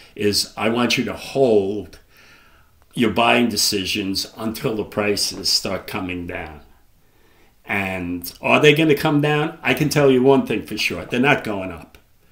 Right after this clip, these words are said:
They're not going up. The prices have, uh, hit a price of, uh, you can't keep raising prices, uh, to, to the ceiling, you know, and, and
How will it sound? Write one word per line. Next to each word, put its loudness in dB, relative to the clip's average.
They're 0
not 2
going -4
up. -16
The -2
prices 0
have, -6
uh, -6
hit -2
a 2
price -4
of, -14
uh, -8
you -6
can't 0
keep 0
raising -2
prices, -6
uh, -12
to, -4
to 0
the -4
ceiling, 0
you -10
know, -8
and, -8
and -8